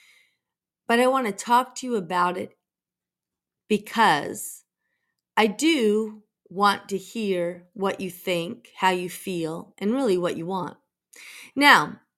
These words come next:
his response or answer, we might not even wait around for. But just by opening up our heart and asking for our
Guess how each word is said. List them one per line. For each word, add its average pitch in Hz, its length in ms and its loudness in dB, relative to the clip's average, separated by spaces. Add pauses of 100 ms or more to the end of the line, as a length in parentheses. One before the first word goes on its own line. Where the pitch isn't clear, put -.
(1040)
his 320 460 0
response 226 720 2
or 190 160 -2
answer, 220 580 0 (680)
we 269 120 0
might 294 220 4
not 220 220 2
even 214 280 0
wait 208 220 2
around 202 480 -2
for. - 480 -8 (920)
But 220 260 0
just 311 680 2
by 208 580 0
opening 254 800 -2
up 202 380 0
our 180 200 2
heart 175 720 -2 (160)
and 185 240 -6
asking 226 500 -2
for 190 240 -6
our 175 140 -4